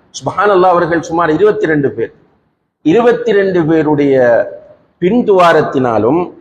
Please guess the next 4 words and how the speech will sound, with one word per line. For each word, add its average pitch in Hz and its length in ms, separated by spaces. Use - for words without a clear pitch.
போதை 202 320
வஸ்துக்கள் 151 500
உள்ளே 151 340
நுழைக்கப்பட்டு 139 1000